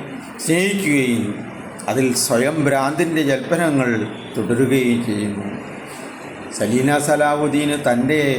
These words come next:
ആത്മകഥം ഉറക്കെ പറയുന്ന ഒരു കവിതയാണ് ഭ്രാന്തി. അത് തന്നിൽ ഒളിക്കപ്പെട്ടിരുന്ന എല്ലാ സത്വങ്ങളെയും അവൾ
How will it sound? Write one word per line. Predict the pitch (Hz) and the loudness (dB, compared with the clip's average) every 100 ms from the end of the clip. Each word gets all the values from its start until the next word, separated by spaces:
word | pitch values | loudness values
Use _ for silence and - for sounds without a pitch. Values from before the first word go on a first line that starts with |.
| 117 110 107 | -2 -2 -2
ആത്മകഥം | 110 - 147 147 143 131 95 - - | -2 0 2 2 2 0 -2 -6 -4
ഉറക്കെ | 107 110 - - 147 147 | -2 -2 -4 -4 0 2
പറയുന്ന | 131 131 131 135 131 - - - 120 | 2 2 2 2 0 -2 -8 -4 0
ഒരു | 123 120 117 - - - - - - | 2 2 -2 -6 -12 -14 -14 -14 -4
കവിതയാണ് | 113 107 120 139 123 117 117 117 | -2 0 2 2 2 2 0 0
ഭ്രാന്തി. | 107 98 101 101 104 - - - - - - - - - - - - - | -2 -2 -4 -4 -4 -6 -12 -14 -16 -16 -16 -16 -16 -16 -16 -16 -14 -6
അത് | 110 131 120 | -2 2 2
തന്നിൽ | 117 147 160 | 2 2 4
ഒളിക്കപ്പെട്ടിരുന്ന | 143 135 135 147 160 147 147 147 139 139 147 - - - - - - - - - - 117 | 2 2 0 0 -2 0 2 4 4 2 0 -8 -14 -16 -16 -16 -16 -16 -16 -12 -2 4
എല്ലാ | 120 147 160 170 170 | 6 6 4 2 0
സത്വങ്ങളെയും | - - 165 151 151 147 147 147 147 - - - - - 131 | -2 0 0 2 2 2 2 2 0 -4 -12 -16 -18 -6 2
അവൾ | 135 | 4